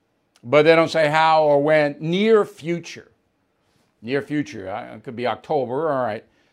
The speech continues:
And the protesters say, "Blank you, we're not leaving." So there will be a confrontation there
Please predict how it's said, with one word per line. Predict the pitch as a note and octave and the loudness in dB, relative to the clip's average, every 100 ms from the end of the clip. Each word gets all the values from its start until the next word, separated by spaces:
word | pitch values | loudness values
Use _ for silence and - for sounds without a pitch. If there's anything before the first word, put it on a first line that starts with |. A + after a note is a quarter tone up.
| _ - | _ 0
And | D3+ | 0
the | D#3 | 4
protesters | F3+ G3 G3 E3 D3+ | 6 6 4 -2 -2
say, | E3 D#3+ D#3 D3+ | 4 6 4 2
"Blank | B2+ F3 D#3 C3+ | 0 0 0 2
you, | G#3+ G#3+ | 6 6
we're | F3+ F3+ | 4 0
not | C#3+ | 0
leaving." | A2+ G#2 A2+ _ _ _ _ _ _ _ _ _ _ | -4 -8 -16 _ _ _ _ _ _ _ _ _ _
So | - F3+ | -6 0
there | F#3 | 4
will | G#3 B3+ | 8 8
be | G3 | 8
a | D#3+ | 2
confrontation | D#3 B2+ - F#3 - G#2 | 0 -2 -4 -6 -6 -8
there | B2+ E3+ | -6 -8